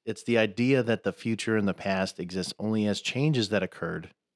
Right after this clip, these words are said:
or will occur to the present, and they have no real existence of their own. In this view, time travel is impossible because there's no future or past to travel to. I mean, it's interesting in that regard because it's like, okay, well,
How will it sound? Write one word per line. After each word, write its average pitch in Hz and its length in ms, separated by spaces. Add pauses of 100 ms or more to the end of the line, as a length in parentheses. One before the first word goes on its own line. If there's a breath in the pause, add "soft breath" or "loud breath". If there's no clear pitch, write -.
or 107 140
will 117 200
occur 107 240
to 95 60
the 90 100
present, 92 500
and 98 160
they 98 120
have 98 220
no 113 220
real 170 220
existence 170 640
of 95 160
their 101 180
own. 98 260 (560)
In 107 160
this 185 200
view, 143 200
time 139 300
travel 127 260
is 107 100
impossible 151 640
because 117 300
there's 104 160
no 110 260
future 104 340
or 95 220
past 95 280
to - 60
travel 107 320
to. 82 220 (1080)
I 120 80
mean, 143 160
it's 127 180 (100)
interesting 165 460
in 120 160
that 117 260
regard 110 340
because 101 280
it's 98 140
like, 104 140
okay, 104 240
well, 95 400